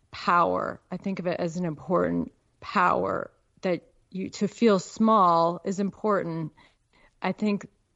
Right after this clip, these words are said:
to feel vulnerable is important. And to, you know, these characters in this book, yeah, they're really tough and they could shoot each other or kill each other, or one could have a heart attack at any moment, I guess. But the most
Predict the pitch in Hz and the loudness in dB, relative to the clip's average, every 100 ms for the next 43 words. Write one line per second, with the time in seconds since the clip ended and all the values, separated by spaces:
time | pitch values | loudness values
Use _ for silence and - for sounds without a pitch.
0 | _ - - 208 185 - - - 226 220 | _ -14 -4 -2 -2 -4 -10 -2 4 6
1 | 208 202 175 196 220 220 180 175 165 165 | 6 4 2 2 4 2 2 2 4 2
2 | - 165 160 - 160 165 - 170 151 - | -2 -6 -6 -4 -2 -2 -2 -4 -6 -2
3 | 202 185 180 - 202 196 180 170 - - | 0 0 0 0 4 4 4 2 -4 -20
4 | _ _ _ _ _ _ _ _ _ - | _ _ _ _ _ _ _ _ _ -2
5 | 208 185 180 220 - 240 254 247 202 185 | 4 4 6 4 2 2 2 2 -2 -2
6 | 185 170 170 196 175 - 190 185 185 180 | -6 -4 0 0 0 -2 0 0 0 -2
7 | 190 185 - 185 175 - 180 185 180 165 | -2 -4 -4 -2 -2 -2 -4 -2 -2 -2
8 | 208 202 165 196 185 185 - 180 180 180 | -2 -2 -2 -4 -2 -2 0 0 2 0
9 | - 180 180 170 190 180 170 190 175 170 | 0 0 0 -2 -2 -2 0 -2 0 0
10 | 170 165 - - - 185 180 180 170 - | 0 -4 -12 -20 -6 0 2 2 0 -6
11 | 170 190 185 - 180 165 165 190 180 - | -4 -2 -2 -2 -2 -2 0 0 0 -2
12 | 175 156 - 175 170 165 180 214 175 170 | -2 -2 -4 -8 -6 -4 0 0 0 -4
13 | 180 165 185 175 - 180 180 190 202 214 | -4 -2 -2 -2 -4 -4 -2 0 4 4
14 | 190 - | 0 -6